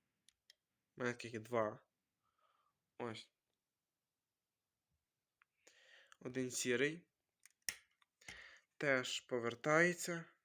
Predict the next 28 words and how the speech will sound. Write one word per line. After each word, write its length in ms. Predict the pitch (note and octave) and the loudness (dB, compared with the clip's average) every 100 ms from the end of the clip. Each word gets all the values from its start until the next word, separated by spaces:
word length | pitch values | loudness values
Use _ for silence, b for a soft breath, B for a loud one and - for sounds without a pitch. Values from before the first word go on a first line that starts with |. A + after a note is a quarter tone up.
| _ _ | _ _
все. 400 | - D#3+ D3 D3 _ _ _ _ _ _ _ _ b b b b b b b _ _ | -10 -6 -6 -8 _ _ _ _ _ _ _ _ b b b b b b b _ _
Е, 180 | A#2+ A2+ | -8 -6
зад 240 | A#2 C3 A#2+ | 2 2 2
такий 240 | A#2+ A2+ | -4 -4
самий. 360 | - D#3 D3 C#3+ | -2 0 0 -2
Ін-, 280 | D3+ C#3+ | -4 -4
ідентичний, 480 | C#3 B2 C3+ F3+ D#3+ | -8 -8 -2 0 0
тільки 200 | D3 C3+ | -4 -4
задні 300 | C3 D3 C#3+ | 0 0 0
борти 300 | C3 C3+ C#3+ | -2 -2 -2
не, 140 | C3 B2+ | -4 -2
не 160 | C3 | 0
відкидаються. 640 | C3 B2+ B2+ A#2 G#2 G#2 - - | 0 -2 -2 0 0 -4 -14 -6
Борти 320 | A#2+ - C#3+ | -4 2 0
взагалі 240 | C3+ B2 | 2 -2
не 60 | G#2 | -4
відкидаються. 600 | G#2+ G2+ F#2+ G2 - - _ _ _ b b b b b b b _ | -6 -6 -6 -6 -8 -18 _ _ _ b b b b b b b _
Бо 600 | C3 C3+ C#3+ C#3+ C#3 C3 B2 - - _ _ _ _ _ _ _ _ - | -6 -2 0 0 0 0 -2 -6 -14 _ _ _ _ _ _ _ _ -4
в 60 | |
мене 240 | D3 D3 C#3+ - | 2 2 0 -4
більше 260 | D3 - C#3 | 0 0 0
нема 120 | C3+ | -8
такої 280 | - C3+ B2+ | -4 0 2
от, 300 | B2 B2 _ _ _ _ _ _ _ _ _ _ _ _ _ _ - | 0 -4 _ _ _ _ _ _ _ _ _ _ _ _ _ _ -8
е, 160 | A2 | -6
бо-, 240 | A2+ B2+ B2 | -2 2 4
борта 280 | B2 B2+ | 4 2
такого. 440 | A2 A2 - F2+ | -2 -4 -8 -8